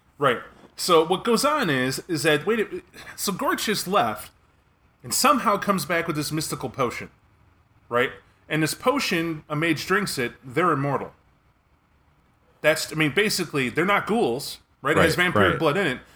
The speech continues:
Speaker 1: but they're not, they're not, they're not ghouls in that
Speaker 2: Right,
Speaker 1: sense.
Speaker 2: right.
Speaker 1: It's like, in lieu of you getting potency of the blood and any of the blood bond, you instead get the immortality for all time, or do you?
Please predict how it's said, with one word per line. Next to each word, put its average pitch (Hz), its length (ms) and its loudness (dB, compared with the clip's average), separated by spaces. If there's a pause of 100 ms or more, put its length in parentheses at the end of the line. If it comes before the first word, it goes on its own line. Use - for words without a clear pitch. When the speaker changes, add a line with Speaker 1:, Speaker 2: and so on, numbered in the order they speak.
(120)
Speaker 1:
but 147 120 -4
they're 147 100 2
not, 151 280 2
they're 147 80 2
not, 147 280 0
they're 160 100 0
not 131 220 0
ghouls 196 280 0
in 135 60 -2
that 110 120 0
Speaker 2:
Right, 90 120 2
Speaker 1:
sense. 95 400 -8 (220)
Speaker 2:
right. 156 200 0
Speaker 1:
It's 139 160 -2
like, 170 240 2
in 170 300 -2
lieu 247 360 2
of 180 120 2
you 208 200 -2
getting 160 920 0
potency 175 480 -4
of 156 80 0
the 147 80 -2
blood 147 460 2
and 139 80 -2
any 147 140 0
of 127 80 -2
the 117 60 -4
blood 170 300 -6
bond, 117 360 2 (280)
you 147 140 0
instead 180 520 0
get 175 180 -4
the 160 140 -2
immortality 139 760 0
for 120 240 0
all 107 140 0
time, 151 380 2
or 117 100 -2
do 208 200 -6
you? 101 360 -4